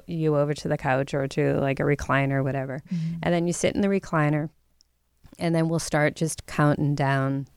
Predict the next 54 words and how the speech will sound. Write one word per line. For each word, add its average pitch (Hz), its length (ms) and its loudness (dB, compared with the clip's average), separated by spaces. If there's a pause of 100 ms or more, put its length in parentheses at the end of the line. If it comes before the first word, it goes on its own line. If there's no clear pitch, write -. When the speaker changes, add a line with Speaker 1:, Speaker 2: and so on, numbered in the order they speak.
Speaker 1:
the 147 100 6
stairs. 135 560 0
Speaker 2:
Mm-hmm. 160 280 0 (260)
Speaker 1:
And 175 160 0
we'll 160 100 2
go 160 160 2
to - 180 -2
a 151 60 0
place 147 400 -2
that 147 280 2 (460)
you're 240 200 2
safe 170 680 -2
and 170 160 2
you 165 80 0
feel 170 240 0
okay. 151 560 0 (400)
Um, 156 480 0 (400)
and 214 360 0
I 233 400 0 (280)
ask, 214 480 0
ask 196 320 0
you 214 120 2
at 180 100 -2
that 160 220 0
point 160 320 0
not 160 300 2
to 165 120 -2
speak, - 680 -2 (240)
but 190 140 2
if 185 180 -4
you 175 500 0 (680)
can, 170 420 0
like, 160 200 0
lift 165 240 0
your 165 100 -4
finger 226 640 0
or 175 40 -4
show 170 240 0
me 170 480 2
to - 140 0
answer, 151 680 0
like, 147 300 2
Speaker 2:
Right. 160 40 -4
Speaker 1:
how 156 220 2
you're 156 140 0
feeling 143 560 2
and 135 120 -6
everything 143 260 2
like 131 120 4
Speaker 2:
Right. 139 220 0
Speaker 1:
that. - 60 0
It's - 160 0
just, - 260 4
it's - 200 0